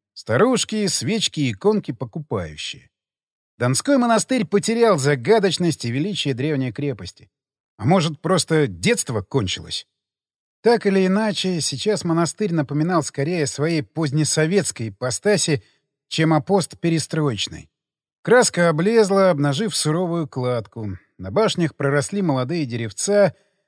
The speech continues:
загородки были убраны. Подворье заросло, потеряв напускную прилизанность. Монахи, правда, остались.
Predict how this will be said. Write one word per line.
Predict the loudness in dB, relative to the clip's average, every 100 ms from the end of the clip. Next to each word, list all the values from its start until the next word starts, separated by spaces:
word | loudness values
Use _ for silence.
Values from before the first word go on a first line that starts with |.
| _
загородки | -10 -4 2 2 2 -2
были | -6 -2 0 -2 -4
убраны. | -6 -4 -4 -4 -4 -8 -14 _ _ _ _ _
Подворье | -4 0 4 4
заросло, | 4 4 2 2 4 4
потеряв | 2 -2 2 2 2
напускную | -2 -2 -4 -2 -2 0 0 0
прилизанность. | -2 -2 -2 -4 -8 -10 -18 _ _ _ _ _ _ _
Монахи, | -6 -2 -4 -6
правда, | -2 0 2 0
остались. | 0 -2 -2 -4 -12